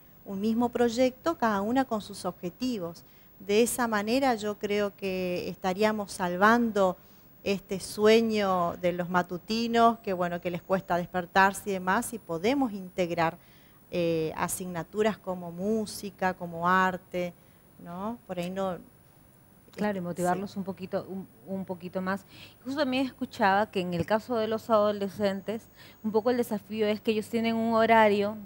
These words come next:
Speaker 2: más o menos determinado dentro de, de lunes a viernes, y que el sábado y los, el domingo, por ejemplo, ya no duermen hasta las
Speaker 1: Ujú.
Speaker 2: seis, siete de la mañana, sino que, porque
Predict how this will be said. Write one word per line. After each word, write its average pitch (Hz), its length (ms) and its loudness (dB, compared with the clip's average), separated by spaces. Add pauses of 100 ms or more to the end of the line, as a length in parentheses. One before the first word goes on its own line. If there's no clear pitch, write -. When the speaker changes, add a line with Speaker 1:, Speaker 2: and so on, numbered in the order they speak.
(300)
Speaker 2:
más 202 220 0
o 220 60 2
menos 226 180 2
determinado 190 760 2 (380)
dentro 190 260 -2
de, 180 180 6
de 180 380 -4
lunes 214 340 -2
a 247 60 4
viernes, 226 480 4
y 214 80 -14
que 220 100 6
el 214 120 4
sábado 302 380 6
y 311 80 2
los, 233 240 2
el 214 100 0
domingo, 240 500 2 (580)
por - 80 -6
ejemplo, 175 320 2
ya 160 140 0
no 170 100 -2
duermen 175 280 4
hasta 175 240 0
las 185 280 0
Speaker 1:
Ujú. - 300 -18 (200)
Speaker 2:
seis, 214 600 2
siete 196 300 0
de 208 140 6
la 214 100 0
mañana, 214 380 -2
sino 175 260 -6
que, 185 120 0
porque - 240 -16